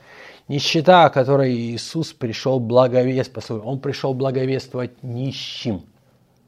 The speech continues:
Нищим или тем, кому ничего не принадлежало. Но это как бы не эта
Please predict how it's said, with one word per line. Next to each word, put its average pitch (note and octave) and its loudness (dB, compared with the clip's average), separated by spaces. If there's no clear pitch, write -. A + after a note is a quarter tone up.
Нищим - -4
или A2 -6
тем, G3+ 6
кому A2 -8
ничего G#2+ -4
не A#2 -2
принадлежало. G2+ -10
Но F#3 -4
это C#3 0
как A#2+ -4
бы A#2 -4
не A2 -2
эта G#2 -4